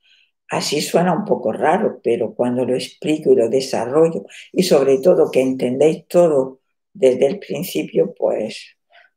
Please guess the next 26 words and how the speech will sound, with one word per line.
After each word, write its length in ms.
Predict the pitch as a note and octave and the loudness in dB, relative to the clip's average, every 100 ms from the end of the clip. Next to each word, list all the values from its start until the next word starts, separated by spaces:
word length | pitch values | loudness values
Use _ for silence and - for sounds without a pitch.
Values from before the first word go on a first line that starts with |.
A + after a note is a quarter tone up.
| - | -8
no 240 | E3+ C3+ | -4 0
tenéis 400 | C#3 D3 D3+ C#3 | 0 0 -2 -4
duda 340 | C#3 B2+ G#2 A2 | -4 -2 -2 -4
de 180 | - C3+ | 0 2
lo 140 | A#2+ A#2 | 2 -2
que 80 | |
estoy 260 | A#2 - G#2 | -8 -6 -8
contando, 680 | - G#2+ A2 - - - - _ _ _ _ _ _ _ | -6 -12 -8 -6 -6 -8 -12 _ _ _ _ _ _ _
porque 320 | - - B2 | -2 0 0
lo 120 | A#2 | 0
vivís 400 | A2 G#2+ C3+ F3 D3 | 0 -2 -2 -2 -2
en 120 | B2+ | -2
vosotros, 640 | G#2 - - - - - | -4 -4 -6 -6 -10 -6
es 140 | F#2+ A2 | -4 -2
decir, 300 | B2+ - - | -2 -4 -4
que 100 | - | -2
lo 140 | B2 | -2
que 160 | B2+ - | -4 -2
cuento 300 | C#3 D#3+ A3 | -2 0 -2
yo 160 | F#3+ E3 | -2 0
no 80 | |
me 100 | F3+ | -2
lo 80 | E3+ | -2
estoy 240 | A#2+ - B2 | -4 -8 -6
inventando. 640 | G#2+ - - G3 G3 - _ - - _ _ - - _ _ _ _ _ _ _ _ _ _ _ _ _ _ - - _ _ _ _ | -6 -8 -8 -6 -6 -10 _ -20 -20 _ _ -18 -18 _ _ _ _ _ _ _ _ _ _ _ _ _ _ -20 -20 _ _ _ _
Bien. 460 | - F#3 G3 - | -2 2 2 0